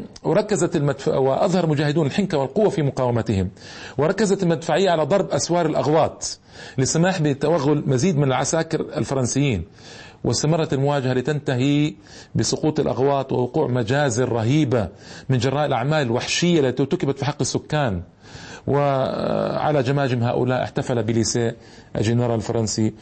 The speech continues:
بالنصر، وهو نصر ناقص، نصر ساقط. أن تواجه بضعة آلاف من الجنود لبضع مئات من العزل، هذا النصر، يعني، آه، نصر غير شريف. وطبعًا هذا أمر طبيعي،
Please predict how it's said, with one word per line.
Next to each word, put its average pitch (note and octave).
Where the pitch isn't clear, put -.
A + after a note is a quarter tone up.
بالنصر، A#2+
وهو A#2
نصر A#2+
ناقص، A2+
نصر B2+
ساقط. -
أن A2+
تواجه C3
بضعة B2
آلاف C3
من A#2
الجنود A#2
لبضع A#2
مئات A#2+
من A2+
العزل، A2+
هذا A#2+
النصر، B2
يعني، A2
آه، -
نصر A#2+
غير B2+
شريف. A#2
وطبعًا A#2
هذا A2
أمر A#2+
طبيعي، B2+